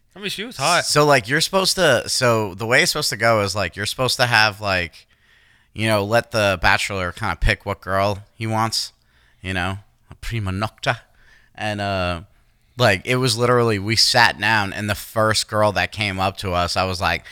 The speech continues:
Speaker 2: "Yep, you're it." Like, I didn't even, like, think for a minute. Like, it could have been, like, the C squad, and, like, the A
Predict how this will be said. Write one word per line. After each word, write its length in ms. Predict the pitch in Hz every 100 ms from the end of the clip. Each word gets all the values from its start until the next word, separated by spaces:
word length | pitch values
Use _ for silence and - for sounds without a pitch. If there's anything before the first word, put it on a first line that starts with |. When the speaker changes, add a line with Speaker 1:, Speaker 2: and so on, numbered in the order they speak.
| - -
Speaker 2:
"Yep, 220 | 170 170
you're 160 | 151
it." 120 | 120 - _ _ - - - - _ - -
Like, 160 | 127
I 120 | 120 143
didn't 120 | 165
even, 200 | 160 151
like, 220 | 135 107
think 400 | - 131 120 -
for 120 | -
a 60 | 110
minute. 220 | 107 78
Like, 200 | 107 107
it 120 | 117
could 120 | 151
have 60 | 131
been, 140 | 135
like, 200 | 127 107
the 80 | 98
C 260 | - 110 110
squad, 580 | - 98 92 90 87 - - - -
and, 160 | 104 104
like, 200 | 98 -
the 160 | 98 -
A 380 | 113 110 104